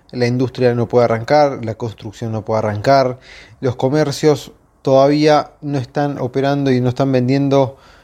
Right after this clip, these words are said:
a, a niveles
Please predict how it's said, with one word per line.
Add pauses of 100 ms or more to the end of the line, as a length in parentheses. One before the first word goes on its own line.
(120)
a,
a (340)
niveles